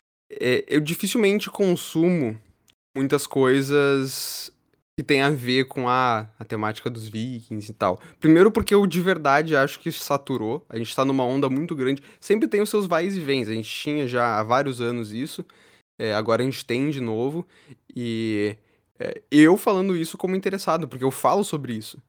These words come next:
Teoricamente, quanto mais pessoas, quanto mais jogos lançando, quanto mais séries, melhor pra mim, mais pessoas vão procurar as coisas, vão encontrar meu conteúdo, et cetera. Mesmo assim, eu acho que particularmente já deu uma boa saturada nesse tipo de tema.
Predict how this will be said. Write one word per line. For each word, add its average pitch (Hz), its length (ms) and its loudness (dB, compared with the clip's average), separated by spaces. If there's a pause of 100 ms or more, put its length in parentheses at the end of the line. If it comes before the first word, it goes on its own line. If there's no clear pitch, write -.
Teoricamente, 175 640 -2
quanto 123 240 -6
mais 120 180 0
pessoas, 127 640 -6
quanto 123 260 -6
mais 117 420 -2
jogos 120 560 0
lançando, 117 480 -2
quanto 117 220 -8
mais 113 180 -2
séries, 160 500 -4 (400)
melhor 110 240 2
pra 180 140 -2
mim, 214 240 -2
mais 110 180 -2
pessoas 127 380 -6
vão 151 120 -2
procurar 110 320 -4
as 110 100 -4
coisas, 143 280 -2
vão 107 120 -6
encontrar 107 280 -10
meu 117 100 -6
conteúdo, 113 480 -8
et 107 100 -10
cetera. - 320 -6 (580)
Mesmo 190 320 8
assim, 190 400 0 (400)
eu 139 160 6
acho 143 340 4
que 165 380 -6 (640)
particularmente 151 920 0
já 143 140 0
deu 131 240 -2
uma 151 140 0
boa 135 240 0
saturada 139 580 -2
nesse 139 240 -4
tipo 139 240 -12
de 143 120 -8
tema. 107 380 -2